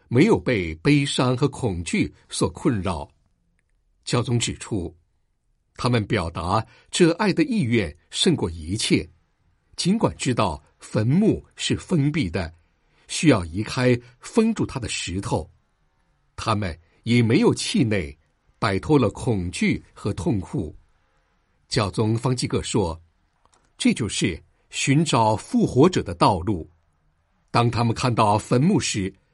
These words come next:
就跑去向门徒们报告，然后就发生了耶稣与他们相遇的事情。教宗指出，当他们去宣讲耶稣时，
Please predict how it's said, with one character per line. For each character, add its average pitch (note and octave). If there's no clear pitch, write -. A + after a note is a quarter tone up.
就 -
跑 G#2+
去 -
向 -
门 B2
徒 G3
们 B2+
报 A2+
告， F2+
然 G#2+
后 C#3+
就 B2+
发 B2
生 B2
了 G2+
耶 C3
稣 B2
与 A#2
他 C#3
们 A2+
相 G#3+
遇 G#3
的 -
事 -
情。 E2
教 A2
宗 A2
指 G2
出， E2
当 A2+
他 A#2
们 G#2
去 C3
宣 A3+
讲 E2
耶 C#3+
稣 F3+
时， F2+